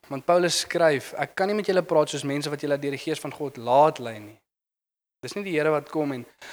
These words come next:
hy gryp jou ewe skielik en sê, "Jy sal nou deur die Gees van God gelei word nie." Nee, maar as ons wat moet kom en vir die Here sê, "Here, ons gee onsself nou oor aan U. Ons lê ons begeertes neer, ons lê ons plannetjies neer en ons wil hê U moet ons nou lei,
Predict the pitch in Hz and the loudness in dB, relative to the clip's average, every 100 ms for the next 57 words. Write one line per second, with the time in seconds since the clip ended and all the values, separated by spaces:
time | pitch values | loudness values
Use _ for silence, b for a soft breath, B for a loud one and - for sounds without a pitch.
0 | B 131 123 156 151 147 147 151 - 147 | B -8 0 2 2 0 -4 -6 -4 -6
1 | 139 147 127 127 135 147 147 139 143 135 | -4 -6 -4 -4 -2 0 0 0 0 -2
2 | - - - _ _ 135 139 156 143 147 | -10 -20 -20 _ _ -4 -2 0 0 -2
3 | 135 139 - 123 127 131 127 120 139 151 | -6 -6 -4 -2 -2 -2 -6 -6 -2 -2
4 | 143 - 170 175 160 147 139 147 135 127 | -2 -2 -2 0 -2 -4 -6 -6 -6 -6
5 | 127 135 127 127 131 139 - 151 147 151 | -6 -6 -4 -4 -2 -4 -6 -6 0 0
6 | 147 139 143 113 - - _ _ _ 135 | 0 -2 0 0 -4 -16 _ _ _ -6
7 | 131 135 107 _ _ _ _ _ - - | -4 -4 -6 _ _ _ _ _ -20 -4
8 | 156 147 147 - 185 185 185 160 143 139 | -2 -2 -4 0 0 0 -4 -4 -4 -4
9 | 131 - _ _ _ _ _ _ 127 143 | -6 -12 _ _ _ _ _ _ -6 -4
10 | 143 - 160 175 165 156 - 127 127 123 | -4 -2 0 0 -2 -8 -8 -6 -4 -6
11 | - - 143 139 139 143 - 180 170 147 | -12 -12 -8 -4 -4 -4 -4 -2 -2 -2
12 | 131 131 123 120 117 110 | -6 -6 -6 -4 -6 -8